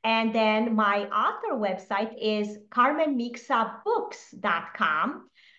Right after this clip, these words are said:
And obviously, like you, I do a podcast. They can look up Seeds of Sunshine, a mother-daughter podcast, which I do with my Sophia. And, um, they can obviously find me on social media. I'm pretty big on social media, and it's Carmen Seeds of Sunshine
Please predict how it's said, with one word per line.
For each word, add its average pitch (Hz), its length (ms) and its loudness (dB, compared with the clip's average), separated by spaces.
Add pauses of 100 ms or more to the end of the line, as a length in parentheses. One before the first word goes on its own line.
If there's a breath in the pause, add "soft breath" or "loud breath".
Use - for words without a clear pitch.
(200 soft breath)
And 240 160 0
obviously, 285 720 0
like 277 300 0
you, 233 280 0
I 214 200 2
do 214 220 -2
a 190 160 -4
podcast. 220 600 -2
They 208 140 -2
can 196 320 -6
look 208 220 -4
up 202 240 0
Seeds 208 380 -4
of 262 140 0
Sunshine, 190 800 -2
a 214 140 0
mother-daughter 202 1040 0
podcast, 196 720 -2
which 202 220 -4
I 196 80 2 (100)
do 185 80 -6
with 220 260 0
my 208 180 0
Sophia. 214 840 0 (520 loud breath)
And, 240 640 0
um, 233 400 2 (120)
they 233 160 0
can 226 280 0
obviously 240 400 0
find 220 300 2
me 233 80 2
on 220 100 2
social 233 400 -2
media. 214 300 2
I'm 202 260 -4
pretty 240 240 -2
big 233 220 -2
on 220 160 2
social 214 420 -2
media, 208 500 2
and 214 220 0
it's 208 180 -4
Carmen 240 680 2
Seeds 226 420 -6
of - 140 -2
Sunshine 180 800 -4